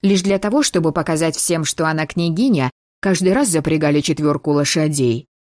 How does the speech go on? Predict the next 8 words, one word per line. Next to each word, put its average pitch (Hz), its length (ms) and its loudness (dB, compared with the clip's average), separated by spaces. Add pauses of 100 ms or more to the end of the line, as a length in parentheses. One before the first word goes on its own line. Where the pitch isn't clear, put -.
даже 156 300 0
если 156 320 2
надо 156 240 0
было 151 220 2
добираться 147 520 0
всего-навсего 147 760 -2
до 147 120 -2
вокзала. 139 680 0